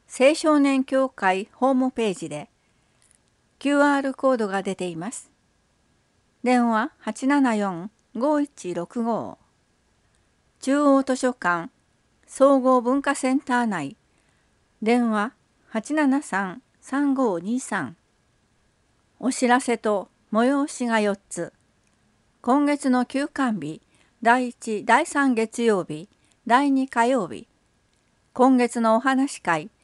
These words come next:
十月十一日土曜日、午前十一時、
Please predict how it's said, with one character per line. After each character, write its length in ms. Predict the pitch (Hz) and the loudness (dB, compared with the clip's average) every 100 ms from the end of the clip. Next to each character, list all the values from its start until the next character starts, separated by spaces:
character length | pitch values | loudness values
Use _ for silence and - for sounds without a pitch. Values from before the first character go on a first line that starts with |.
| _ _ _ - | _ _ _ -6
十 240 | 208 294 269 | 0 0 2
月 340 | 269 - 247 | -2 -4 -8
十 240 | 214 285 | -4 -2
一 240 | 285 277 269 | -4 -2 0
日 240 | 262 262 | 0 0
土 140 | 240 240 | 0 2
曜 200 | 254 196 | 0 -2
日、 220 | 160 - _ _ 214 | -8 -14 _ _ -4
午 120 | 240 | -2
前 240 | 233 196 | 0 -4
十 220 | 175 247 | -4 -4
一 300 | 294 - 262 | -4 -6 -10
時、 240 | 190 131 | -10 -12